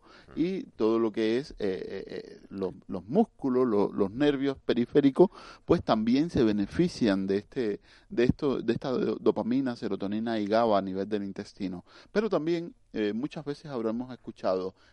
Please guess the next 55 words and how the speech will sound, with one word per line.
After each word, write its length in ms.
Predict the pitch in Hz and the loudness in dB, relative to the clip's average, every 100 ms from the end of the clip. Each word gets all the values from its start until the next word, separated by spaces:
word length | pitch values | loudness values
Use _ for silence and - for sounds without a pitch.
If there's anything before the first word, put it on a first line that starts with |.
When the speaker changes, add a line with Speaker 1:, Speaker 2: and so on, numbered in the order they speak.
| - | -8
Speaker 2:
"El 160 | 113 | -6
intestino 580 | 113 123 117 156 156 147 | -6 -8 -10 -8 -6 -4
uno 300 | 147 151 143 | -4 -4 -4
está 180 | 135 139 | -4 -2
en 80 | 135 | -2
nuestra 300 | 131 - 120 | -4 -4 -2
cabeza", 400 | 131 143 - - | 0 0 -2 -4
eh, 80 | 117 | -2
perdón, 320 | 117 117 104 | 0 0 0
"el 80 | 104 | 0
cerebro 380 | 123 147 135 139 | 2 4 6 4
uno 180 | 139 | 4
está 140 | 131 143 | 2 0
en 80 | 131 | 0
nuestra 240 | - 120 | 0 0
Speaker 1:
Claro. 140 | 127 | 6
Speaker 2:
cabeza, 320 | 139 143 147 - - - | 6 4 -4 -6 -20 -12
el 140 | 113 110 | -10 -8
cerebro 480 | 127 117 123 123 | -4 -2 0 0
dos 200 | 117 127 | 0 -2
está 240 | 127 - 117 | -4 -4 -2
en 120 | 120 | 0
el 120 | 113 | 0
Speaker 1:
Exacto. 420 | 107 - 110 104 | 0 0 -2 0
Speaker 2:
intestino". 300 | 107 98 85 85 | 2 2 -2 -8
Speaker 1:
Y 60 | |
piensas 340 | - 123 139 - | -10 -8 -6 -4
con 120 | 127 | -2
la 80 | 98 | 0
barriga, 300 | 104 117 - | 0 -4 -4
"¿Cómo 220 | 196 190 | -2 0
es 80 | 151 | 0
eso?". 240 | 120 - | -4 -6
Pues 240 | 82 82 104 | -12 -12 -6
es 80 | 151 | -4
Speaker 2:
Pues 100 | 220 | -2
Speaker 1:
así. 160 | 311 | -2
Speaker 2:
no, 80 | - | -4
eh, 160 | 107 95 | -6 -4
muchas 320 | 107 - 147 | -6 -8 -8
emociones, 460 | 131 104 160 185 - | -6 -8 -8 -10 -6
cuando 220 | 104 98 | -6 -4
te 80 | 98 | -4
dan 80 | 110 | -2
Speaker 1:
Claro. 200 | 165 175 | -2 -2
Speaker 2:
una 40 | |
mala 140 | 123 | -2
noticia, 320 | 120 151 156 175 | -4 -8 -10 -10
se 140 | 147 | -10
te 100 | 107 | -8
hace 180 | 117 135 | -8 -8
un 120 | 110 | -8
nudo 180 | 117 123 | -6 -6
en 160 | 110 | -4
la, 180 | 95 - | -6 -6